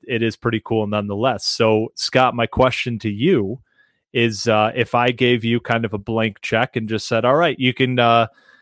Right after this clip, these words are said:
for the twenty twenty-two roster, you can go out.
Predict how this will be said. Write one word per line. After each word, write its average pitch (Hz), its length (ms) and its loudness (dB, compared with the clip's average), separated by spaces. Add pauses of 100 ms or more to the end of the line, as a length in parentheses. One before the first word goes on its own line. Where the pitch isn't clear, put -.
(140)
for 139 140 4
the 139 80 4
twenty 151 320 2
twenty-two 151 580 4
roster, 143 540 4
you 139 180 4
can 135 160 -6
go 131 180 4
out. 143 240 4